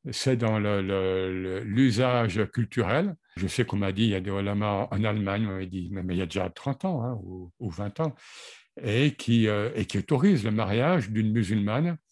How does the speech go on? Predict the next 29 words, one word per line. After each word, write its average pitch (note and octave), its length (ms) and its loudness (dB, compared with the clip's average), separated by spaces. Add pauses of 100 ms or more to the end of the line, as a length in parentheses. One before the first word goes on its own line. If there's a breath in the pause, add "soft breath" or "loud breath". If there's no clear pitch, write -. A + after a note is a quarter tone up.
(120)
avec A#2 300 -4
un A#2 60 2
non-musulman. A#2+ 640 0 (480)
Parce - 160 0
que D3 320 4
ce - 100 -8
qu'il - 140 -2
faut D#3 140 0
bien C#3+ 160 4
voir B2+ 160 2
aussi, F3+ 540 2 (600 loud breath)
euh, D3 240 0 (280)
si, F3 640 4
<clears throat> C#3 360 -2
euh, A#2+ 200 4
si E3+ 380 2
la, A#2 340 2 (280 soft breath)
la A2+ 80 2
musulmane A#2+ 760 2 (380)
est A2+ 200 2
croyante B2+ 720 4
et F#2+ 120 -8
pratiquante, A#2 600 2
par F#2 160 0
exemple, F#2+ 320 0 (440 loud breath)
et E3 200 6
épouse C#3 600 4
un A#2+ 120 0
musulman B2 880 2